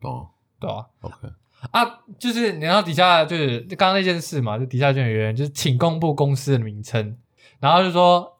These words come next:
Speaker 2: 诶，出去抽烟，那出去，这样出去抽烟得要登记吗？啊，厕所，还有遇过要厕所要刷卡开门的。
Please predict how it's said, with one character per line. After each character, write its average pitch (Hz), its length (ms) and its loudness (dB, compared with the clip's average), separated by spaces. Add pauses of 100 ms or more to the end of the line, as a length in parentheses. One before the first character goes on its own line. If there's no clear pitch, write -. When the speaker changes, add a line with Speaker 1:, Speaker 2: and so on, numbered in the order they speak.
(120)
Speaker 2:
诶， 220 320 -4 (160)
出 202 120 0
去 196 220 2
抽 160 240 0
烟， 156 180 2
那 214 140 6
出 214 140 2
去， 214 180 0
这 214 80 0
样 196 140 4
出 208 120 -2
去 208 80 -2
抽 190 160 2
烟 185 120 2
得 139 80 0
要 151 100 6
登 151 180 2
记 160 200 -4
吗？ 139 380 2 (600)
啊， 190 100 2
厕 202 260 4
所， 147 200 -2
还 190 100 6
有 175 180 6
遇 202 160 2
过 180 200 4
要 175 80 6
厕 180 180 2
所 131 160 4
要 143 80 6
刷 143 220 4
卡 127 180 0
开 120 180 4
门 101 220 -2
的。 107 160 -14